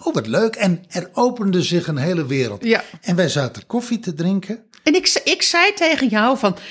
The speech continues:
Speaker 2: "Nou, dat is grappig. Ik zou nooit die kant op gegaan zijn, want dat is zo'n onaantrekkelijke kant."
Speaker 1: Leek zo'n onaantrekkelijke kant.
Speaker 2: Precies, le-, lijkt zo'n onaantrekkelijke kant.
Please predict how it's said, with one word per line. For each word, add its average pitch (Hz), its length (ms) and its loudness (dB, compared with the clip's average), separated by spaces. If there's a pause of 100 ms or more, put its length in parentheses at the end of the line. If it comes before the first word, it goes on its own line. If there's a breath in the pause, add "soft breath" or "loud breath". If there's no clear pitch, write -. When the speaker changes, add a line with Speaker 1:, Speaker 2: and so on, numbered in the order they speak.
(220 loud breath)
Speaker 2:
"Nou, 135 200 -8 (200)
dat 370 260 -4
is 294 140 0
grappig. 165 480 -10 (300 loud breath)
Ik 392 220 0
zou 160 260 0 (100)
nooit 359 680 2
die 269 160 0
kant 359 280 -2
op 185 140 -2
gegaan 156 480 -6
zijn, 160 380 -6 (340 loud breath)
want 262 140 -2
dat 254 180 0
is - 380 2
zo'n 403 340 0
onaantrekkelijke 269 960 -2
kant." 220 520 -4
Speaker 1:
Leek 180 400 2
zo'n 165 280 0
onaantrekkelijke 143 640 -4
kant. 107 100 -14
Speaker 2:
Precies, - 380 0 (220)
le-, 208 460 2
lijkt 240 480 0
zo'n 226 300 0
onaantrekkelijke 208 640 0
kant. 151 260 -6